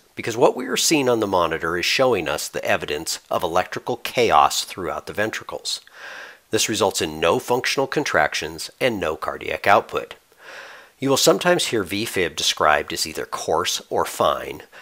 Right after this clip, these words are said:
and where you draw the line is very subjective. The important point here is that the size or amplitude of what you see on the tracing reflects the electrical energy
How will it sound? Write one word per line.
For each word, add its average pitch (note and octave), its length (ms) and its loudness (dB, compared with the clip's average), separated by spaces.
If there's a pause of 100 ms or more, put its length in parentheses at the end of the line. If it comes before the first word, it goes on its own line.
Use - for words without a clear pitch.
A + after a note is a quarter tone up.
(180)
and F#2 180 0
where F#2+ 160 8
you D#3+ 160 2
draw A#2 220 6
the G2 120 0
line E2 380 0
is E2 140 -4
very C#2 260 -8
subjective. - 720 -2 (800)
The A2+ 100 0
important A3 480 0
point F#2 300 -4
here - 340 -12 (100)
is C#3 180 -4
that A#2 120 -4
the - 80 -8
size G#2+ 500 4
or - 320 -2
amplitude F2+ 640 -4
of E2 140 -6
what E2+ 240 0
you D#3 80 -8
see A2 260 -2
on F#2+ 160 0
the F2+ 80 -6
tracing F2 680 -4 (400)
reflects - 580 -2
the G2 120 -4
electrical F2+ 680 -2
energy F2+ 540 -6